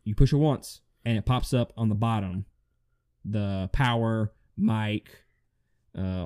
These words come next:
all that good stuff. If you hold it down, that brings you back to the main menu, the main U I. So it's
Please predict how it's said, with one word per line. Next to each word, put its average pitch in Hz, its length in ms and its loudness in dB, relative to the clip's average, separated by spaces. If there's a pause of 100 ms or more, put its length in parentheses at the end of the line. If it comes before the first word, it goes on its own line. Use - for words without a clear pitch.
all 120 140 0
that 101 140 -2
good 87 100 -8
stuff. - 360 -10 (360)
If 117 180 0
you 110 80 0
hold 175 260 6
it 160 80 2
down, 127 580 0 (500)
that 117 240 -2
brings 131 240 0
you 123 60 4
back 117 260 -2
to 120 140 0
the 107 80 0
main 101 260 0
menu, 127 400 2 (120)
the 107 100 -2
main 104 200 0
U 101 160 0
I. 104 320 -2 (800)
So 98 280 -4
it's 101 260 -8